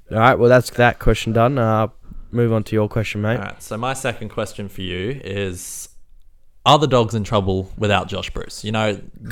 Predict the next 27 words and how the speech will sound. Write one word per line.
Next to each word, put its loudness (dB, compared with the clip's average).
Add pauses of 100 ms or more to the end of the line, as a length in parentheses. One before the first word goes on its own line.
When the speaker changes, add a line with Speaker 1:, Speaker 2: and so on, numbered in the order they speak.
Speaker 1:
Clearly. 6 (160)
Speaker 2:
you -6
know, -2
they've 0
lost 0
two 0
games -2
in -4
a -4
row 0
now. -8 (100)
And 0
Speaker 1:
Clearly. 4 (400)
Speaker 2:
after 2
Speaker 1:
Um, 4 (280)
I -8
think 0
it's -4
pretty 0
clear 6
that 4 (340)
Aaron 6
Naughton 4
can't 2
play 6
as 0
a, 2